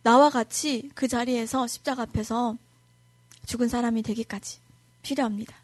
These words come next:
한 미랄이 땅에 떨어지면 목장이 살아납니다. 사역이 살아납니다. 교회가 살아납니다.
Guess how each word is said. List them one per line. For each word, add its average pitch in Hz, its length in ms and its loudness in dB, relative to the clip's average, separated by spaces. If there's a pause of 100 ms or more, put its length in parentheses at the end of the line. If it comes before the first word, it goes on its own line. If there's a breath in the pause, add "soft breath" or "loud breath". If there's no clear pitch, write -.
(1300)
한 285 160 6
미랄이 262 420 8
땅에 277 220 6
떨어지면 262 800 4 (640)
목장이 240 440 2
살아납니다. 214 680 -2 (1400 loud breath)
사역이 285 380 6
살아납니다. 233 800 2
교회가 233 280 4
살아납니다. 233 680 0